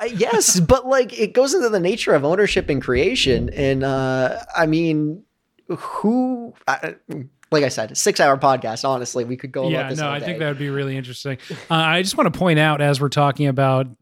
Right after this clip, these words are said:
Speaker 2: um, this cyberpunk noir movie, that Will is framed with, uh, the sunlight coming through the blinds right behind him, which is, uh, you know, a huge hallmark of noir fiction, is, uh,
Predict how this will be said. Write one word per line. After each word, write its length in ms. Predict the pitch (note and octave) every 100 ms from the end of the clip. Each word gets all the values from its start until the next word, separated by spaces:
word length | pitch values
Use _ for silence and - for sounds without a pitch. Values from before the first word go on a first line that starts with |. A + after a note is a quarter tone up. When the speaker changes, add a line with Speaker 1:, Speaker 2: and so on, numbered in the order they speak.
| -
Speaker 2:
um, 280 | C#3+ A#2+ A#2
this 380 | B2 - - -
cyberpunk 560 | - C3 B2 A2+ B2+ A2+
noir 340 | B2+ G3+ B3+
movie, 340 | D3+ C#3 C3 B2
that 240 | B2+ A#2 - - - _
Will 280 | C3+ F#3 A3+
is 140 | E3
framed 540 | - - F3 G3 F3 C3+
with, 420 | C#3 C3 - -
uh, 240 | D#3 C3+ B2
the 140 | B2
sunlight 560 | - F3 F#3 D#3 B2+ -
coming 460 | D3+ C#3 C3+ C3+ - _ - C3
through 260 | - D#3+ E3
the 100 | C#3+
blinds 460 | C3 C#3+ D3+ C3+ B2+
right 180 | C3+ C3
behind 400 | A#2+ C3+ C3+ A#2+
him, 280 | B2 A#2 A2+ _ _ _ _
which 200 | B2+ A2+
is, 220 | B2 A2+ A2+
uh, 140 | A2+
you 120 | B2
know, 140 | A#2 A2+
a 40 |
huge 480 | G#2+ B2+ A#2+ G#2+ -
hallmark 560 | - C3+ B2 A#2+ A#2 B2
of 180 | A#2 A2+
noir 400 | A#2 A#2 A#2 A2+
fiction, 560 | - A#2 - A#2 G#2+ - _ _ _ _ _ _
is, 240 | B2 A#2+ A#2+
uh, 280 | A2+ A2